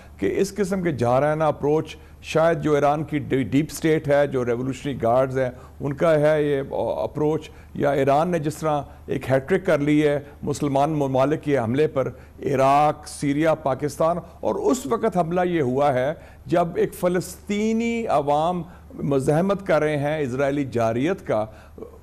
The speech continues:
बेहतर तो होता कि तोपों के रुख तेहरान से इसराइल के ख़िलाफ़ होते हैं कि हम यकजहती का इजहार करते हैं फ़लस्तीन के साथ, ना कि मुसलमानों को हमला करके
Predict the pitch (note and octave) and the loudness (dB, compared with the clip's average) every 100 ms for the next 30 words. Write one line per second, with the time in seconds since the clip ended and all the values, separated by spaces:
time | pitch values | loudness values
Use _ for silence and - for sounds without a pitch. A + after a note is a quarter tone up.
0 | - - F#3+ G3 B3 A3+ F#3+ G3+ G#3 G#3 | -14 0 2 4 2 4 4 4 2 2
1 | G#3 F#3+ G#3 G3 E3 F3+ F#3 - A2 A2+ | 2 0 2 2 2 2 0 -4 -4 0
2 | C3 C3+ D#3+ E3+ - D3+ - - - - | 2 2 0 -2 -2 -2 -4 -12 -20 -4
3 | E3 F3+ A3+ A3 - E3 D#3+ C3+ B2 C#3+ | 0 4 4 4 2 4 4 2 0 0
4 | C#3 D3 A#2 B2+ C#3+ C#3+ - - C#3+ B2+ | 0 -2 -2 -2 -2 -6 -10 -6 -4 2
5 | D#3+ D#3+ G3 E3+ B2 C3 C#3 C#3 - D3 | 2 2 0 0 2 0 0 -4 -2 -2
6 | C3+ C3+ B2+ B2 D3 E3+ B2+ C3 C3 - | -2 -2 -4 -4 -4 -2 0 0 0 -6
7 | - C#3 D#3+ E3+ F3 D#3 - D3+ D3+ F#3 | -8 0 0 2 0 -2 -2 0 0 0
8 | F3 E3+ C#3+ D3+ D3 D3 D#3+ E3 | 2 2 2 0 2 0 0 -2